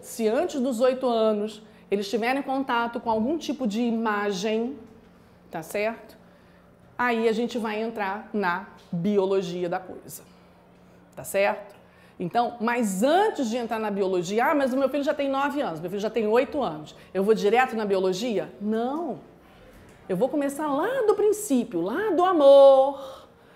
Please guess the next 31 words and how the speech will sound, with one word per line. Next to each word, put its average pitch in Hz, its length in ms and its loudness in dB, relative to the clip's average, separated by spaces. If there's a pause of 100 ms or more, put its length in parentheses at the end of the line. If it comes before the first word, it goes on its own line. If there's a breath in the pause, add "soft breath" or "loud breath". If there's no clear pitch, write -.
(260 loud breath)
lá 254 340 2
desde 330 280 2
toda 359 260 2
a - 40 0
eternidade, 285 680 0
papai 285 320 0
e - 20 -2
mamãe 285 360 0
sempre, 320 540 -2 (460 loud breath)
né, 277 280 -4
se - 140 -8
amaram 294 840 2
e 285 60 0
tal 285 400 2
e 277 60 -2
coisa. 269 840 6 (440 loud breath)
Fala 427 520 6
a 403 60 6
história 349 460 4
da 320 100 6
sementinha, 294 800 0
começa 339 400 0
a - 20 -6
contar 349 420 0
a 381 40 0
sementinha, 302 760 0 (300 loud breath)
deixa 381 460 4
o 320 60 4
maiorzinho 294 560 4
ir 330 100 4
perguntando, 294 1080 0